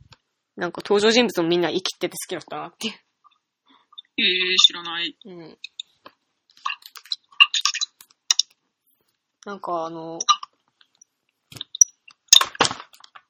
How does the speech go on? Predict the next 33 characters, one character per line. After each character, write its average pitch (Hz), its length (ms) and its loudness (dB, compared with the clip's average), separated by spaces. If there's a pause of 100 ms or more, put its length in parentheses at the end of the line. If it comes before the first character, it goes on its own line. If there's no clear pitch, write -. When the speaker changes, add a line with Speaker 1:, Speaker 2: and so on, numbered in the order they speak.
(160)
Speaker 1:
危 185 80 -18 (200)
な 208 140 -10
い。 - 160 -14 (220)
割 233 180 -6
と 320 100 -4
な 320 160 4
ん - 20 2
か、 175 260 -2 (2500)
な 208 140 -8
ん - 20 -14
か 190 60 -10
変 339 260 2
な 214 100 4
技 196 220 2
と 190 80 -8
か 180 80 -2
別 175 180 -6
に 190 80 -10
使 - 200 0
わ 233 80 2
な 262 120 0
い 277 80 -4
で、 208 380 2
<laughs> - 1300 -12
な - 100 -8
ん 247 80 -6
か、 175 200 0
な 214 140 -4
ん - 20 -18
て 170 120 -12
い - 40 -12
う - 20 -4
の？ - 100 -2